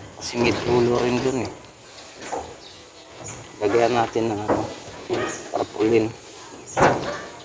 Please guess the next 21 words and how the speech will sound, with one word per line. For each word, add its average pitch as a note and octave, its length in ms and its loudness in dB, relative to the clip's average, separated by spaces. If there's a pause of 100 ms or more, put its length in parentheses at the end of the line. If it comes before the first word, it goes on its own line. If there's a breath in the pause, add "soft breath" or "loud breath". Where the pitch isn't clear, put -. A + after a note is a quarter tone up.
Hindi B2 240 8
ko, C#3+ 320 10
hindi B2+ 240 8
ko D3 240 6
nga D3 160 6
alam G3+ 160 2
kung D3 240 0
saan D3+ 240 4
galing D3 400 6
yung D#3 160 -2
tubig C#3 320 2
na, D#3 160 6
kasi E3+ 240 0
may E3 160 6
tarpaulin D3 560 4
na D3+ 160 6
yun D#3 160 6
na D3 320 10
nilagay D#3 560 8
ako, F#3 160 -2
eh. C#3+ 80 2